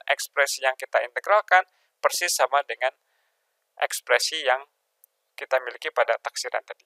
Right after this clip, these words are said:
Jadi kurang lebih seperti itu ya, ada tiga langkah. Oke, mari kita coba terapkan tiga langkah singkat ini kepada persoalan berikut. Kita diminta untuk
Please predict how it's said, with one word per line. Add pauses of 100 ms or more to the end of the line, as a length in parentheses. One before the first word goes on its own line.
(220)
Jadi
kurang
lebih
seperti
itu
ya, (280)
ada
tiga (480)
langkah. (880)
Oke, (480)
mari
kita (680)
coba (100)
terapkan (320)
tiga
langkah
singkat
ini
kepada
persoalan (100)
berikut. (760)
Kita
diminta
untuk